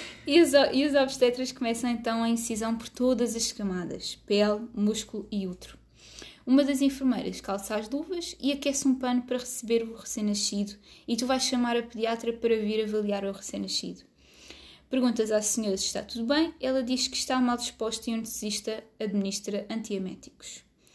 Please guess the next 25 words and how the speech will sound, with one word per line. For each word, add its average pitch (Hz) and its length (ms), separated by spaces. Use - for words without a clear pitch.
Entretanto, 220 720
já 247 140
consegues 247 400
ver 254 140
a 247 40
cabeça 240 340
da 233 80
Esperança, 185 640
que, 233 300
naquele 220 320
momento, 208 340
quase 247 300
se 254 60
assemelha 226 440
à 220 40
luz 226 360
do, 214 260
ao 214 100
fundo 214 340
do - 20
túnel 208 400
que - 100
tanto 226 280
procuramos 202 540
constantemente. 202 720